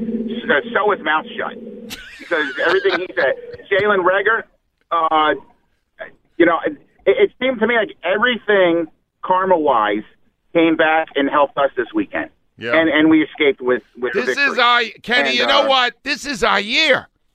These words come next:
Speaker 2: This is our year. Hey, they're thirteen and one.
Speaker 1: Al, Al said it.
Speaker 2: It's,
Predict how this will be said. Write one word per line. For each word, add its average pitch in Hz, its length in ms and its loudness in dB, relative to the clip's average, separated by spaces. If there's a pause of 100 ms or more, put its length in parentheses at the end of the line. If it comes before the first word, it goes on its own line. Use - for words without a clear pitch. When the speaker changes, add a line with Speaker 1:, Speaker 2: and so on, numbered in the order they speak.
(200)
Speaker 2:
This 339 240 -2
is 285 200 -2
our 247 200 4
year. 311 400 2 (720)
Hey, 302 220 -2 (180)
they're 370 140 2 (120)
thirteen 311 460 0
and 294 160 -2
one. 311 100 2
Speaker 1:
Al, 330 80 2
Al - 80 2
said 196 300 0
it. 110 140 -2 (320)
Speaker 2:
It's, 285 360 -2